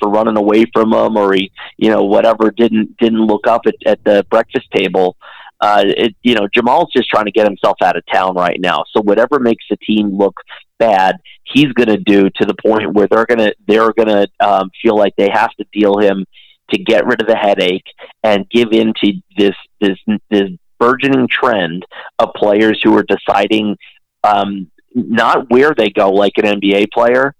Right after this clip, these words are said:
but, but where they don't wanna be. And they can, and almost any N F L star can get his way out of a town if he wants to now.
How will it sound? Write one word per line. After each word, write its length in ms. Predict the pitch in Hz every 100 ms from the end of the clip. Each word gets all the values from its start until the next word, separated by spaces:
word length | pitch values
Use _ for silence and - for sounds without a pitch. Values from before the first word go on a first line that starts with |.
| _ _ _
but, 160 | - - 202 -
but 280 | 117 110 110
where 200 | 117 110
they 180 | 104
don't 260 | 98 110 95
wanna 240 | 104 101
be. 360 | 92 92 90 - _ _ -
And 180 | 107 104
they 100 | 107
can, 300 | - 104 -
and 160 | 107
almost 360 | 101 120 117 104 -
any 400 | 131 131 139 139 - _ _ _ 110
N 120 | 117
F 120 | 120
L 200 | 120 113 -
star 420 | - 90 90 90 - _ _ - -
can 220 | 101 92 90
get 200 | 117 113
his 200 | 110 104
way 300 | 95 101 98 -
out 160 | 101
of 140 | 95 95
a 200 | - 107
town 420 | 95 90 90 87 - -
if 140 | 87
he 120 | 98 90
wants 340 | 92 90 -
to 160 | - 85
now. 320 | 78 -